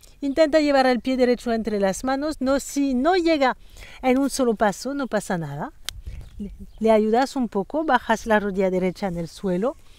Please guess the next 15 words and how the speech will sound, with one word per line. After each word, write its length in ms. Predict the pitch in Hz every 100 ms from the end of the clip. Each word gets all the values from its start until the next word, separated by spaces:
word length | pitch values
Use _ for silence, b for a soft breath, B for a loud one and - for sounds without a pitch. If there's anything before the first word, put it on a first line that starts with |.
| b b b b -
Mira 200 | 277 320
adelante 360 | 320 320 311
y 80 | 294
abres 360 | 302 349 370 -
el 160 | 330
pecho, 400 | 269 302 - 262
y 80 | 254
ahora 240 | 247 254 269
estamos 400 | - 240 240 247
estirando 560 | - 233 220 214 214 B B B B -
la 280 | 214 220 254
otra 400 | 269 262 254 -
ingle, 640 | 277 277 269 254 262 254 -
el 180 | 214
psoas. 920 | 185 - 277 269 254 240 240 - -